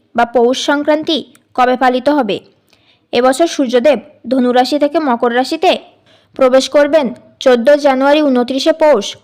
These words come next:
মঙ্গলবার সকাল নয়টা তিন মিনিটে। চোদ্দ জানুয়ারি দু হাজার পঁচিশ মকর সংক্রান্তির দিনে পূর্ণকাল স্থায়ী হবে আট ঘন্টা বিয়াল্লিশ মিনিট। পূর্ণকাল স্থায়ী হবে সকাল নয়টা তিন মিনিটের পর থেকে সন্ধ্যা পাঁচটা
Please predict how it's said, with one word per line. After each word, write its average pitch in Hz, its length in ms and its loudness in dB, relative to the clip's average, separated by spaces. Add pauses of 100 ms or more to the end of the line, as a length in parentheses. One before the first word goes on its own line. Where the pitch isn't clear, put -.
মঙ্গলবার 254 500 0 (440)
সকাল 262 380 -2
নয়টা 262 380 2 (280)
তিন 262 200 0
মিনিটে। 262 360 0 (460)
চোদ্দ 262 300 2
জানুয়ারি 311 400 2
দু 285 140 0
হাজার 277 260 2
পঁচিশ 262 380 0 (260)
মকর 247 260 -2
সংক্রান্তির 320 560 -2
দিনে 330 240 -2 (340)
পূর্ণকাল 262 480 0 (100)
স্থায়ী 320 300 0
হবে 349 260 2 (300)
আট 240 220 -2
ঘন্টা 294 300 0
বিয়াল্লিশ 254 520 0
মিনিট। 269 280 -4 (360)
পূর্ণকাল 285 440 0 (100)
স্থায়ী 311 300 0
হবে 330 240 2 (300)
সকাল 262 400 -2
নয়টা 254 380 0
তিন 262 200 -2
মিনিটের 285 340 0
পর 294 180 0 (100)
থেকে 330 220 0 (420)
সন্ধ্যা 262 400 -2
পাঁচটা 269 420 -2